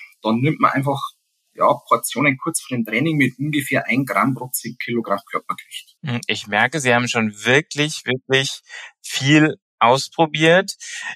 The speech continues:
Speaker 2: Jetzt im Sommer ist Trinken sehr wichtig. Älteren Kunden wird ja immer geraten, genügend zu trinken, weil das Durstgefühl im Alter nachlässt.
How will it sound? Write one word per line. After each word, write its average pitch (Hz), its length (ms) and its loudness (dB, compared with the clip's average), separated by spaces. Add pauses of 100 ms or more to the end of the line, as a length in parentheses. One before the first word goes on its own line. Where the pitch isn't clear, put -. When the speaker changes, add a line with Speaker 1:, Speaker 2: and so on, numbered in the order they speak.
Speaker 2:
Jetzt 104 220 -2
im 113 100 0
Sommer 120 300 4
ist - 160 -2
Trinken 147 580 0
sehr 110 240 2
wichtig. 175 560 -2
Älteren 135 440 2
Kunden 135 580 0 (560)
wird 123 160 0
ja 120 80 4
immer 113 260 2
geraten, 110 480 0
genügend 107 380 -2
zu - 120 -10
trinken, 185 840 0
weil 120 120 4
das 110 180 -2
Durstgefühl 139 600 -2
im 104 100 0
Alter 98 340 0
nachlässt. 151 800 0